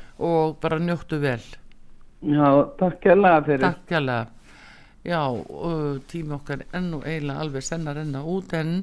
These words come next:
Speaker 1: ég get tekið hérna minnsta kosti einni viðbót.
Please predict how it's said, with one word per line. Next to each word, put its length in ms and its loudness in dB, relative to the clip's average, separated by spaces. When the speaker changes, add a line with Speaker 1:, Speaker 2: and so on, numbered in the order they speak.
Speaker 1:
ég 220 -10
get 320 -4
tekið 600 -8
hérna 420 -8
minnsta 360 -4
kosti 280 -4
einni 240 -4
viðbót. 540 -4